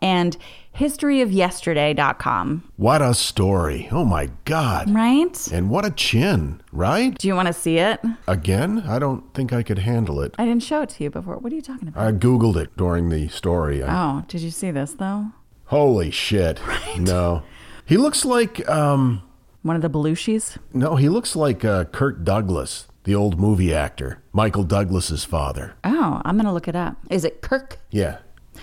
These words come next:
Speaker 1: Oh, you're not wrong.
Speaker 2: Mm.
Speaker 1: Kirk has more of that dimpled chin, where Shavarsh has that clefty chin.
Speaker 2: I see. Okay.
Speaker 1: They're both doing okay, though. <clears throat>
Speaker 2: Great story. It was inspiring.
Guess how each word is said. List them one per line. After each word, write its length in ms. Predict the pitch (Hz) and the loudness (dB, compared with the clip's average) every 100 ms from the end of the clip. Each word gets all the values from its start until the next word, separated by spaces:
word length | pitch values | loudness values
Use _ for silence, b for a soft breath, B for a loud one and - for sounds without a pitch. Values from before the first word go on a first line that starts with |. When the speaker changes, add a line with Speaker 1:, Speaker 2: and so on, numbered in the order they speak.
| B B | B B
Speaker 1:
Oh, 120 | 302 | 2
you're 180 | 359 359 | 4 4
not 240 | 330 359 285 | 4 2 2
wrong. 520 | 302 339 359 185 143 | 2 4 4 4 4
Speaker 2:
Mm. 540 | 143 143 104 90 - | 6 6 4 2 -4
Speaker 1:
Kirk 260 | - 370 - | -2 0 0
has 300 | 294 226 190 | 0 0 2
more 240 | 208 175 | 2 4
of 140 | 165 156 | 2 2
that 320 | 151 147 - | 0 0 0
dimpled 460 | 185 202 233 202 | 2 4 2 0
chin, 640 | - - 233 226 233 240 247 B B B | -2 0 2 4 4 2 -2 B B B
where 460 | 170 175 156 156 - | 2 4 4 2 0
Shavarsh 580 | - 190 156 180 175 - | -2 -2 2 2 2 -2
has 400 | - 175 147 143 | 0 2 2 2
that 300 | 151 127 - | 0 -2 -4
clefty 640 | - - 160 151 - 104 | -10 -2 -2 -2 -8 -10
chin. 420 | - - - - - | -10 -8 -6 -4 0
Speaker 2:
I 180 | 90 82 | 2 2
see. 400 | - 71 65 - - - | 0 -2 -4 -8 -14 -8
Okay. 440 | 76 73 - 67 - | -6 -6 -6 -8 -6
Speaker 1:
They're 120 | 190 | -4
both 260 | 165 175 - | 0 0 0
doing 280 | 170 139 127 | 0 0 -2
okay, 260 | - 151 - | -4 -6 -6
though. 300 | - 160 156 - | -6 -6 -6 -6
<clears throat> 640 | 240 - 226 175 160 - - | -4 0 2 0 -4 -12 -2
Speaker 2:
Great 300 | 135 139 117 | 2 2 0
story. 560 | - 135 131 135 147 - | 2 2 4 2 0 -6
It 80 | - | -6
was 160 | 110 104 | -2 0
inspiring. 840 | 139 - - 170 277 247 135 - | 0 -2 -4 -4 -2 -4 -4 -10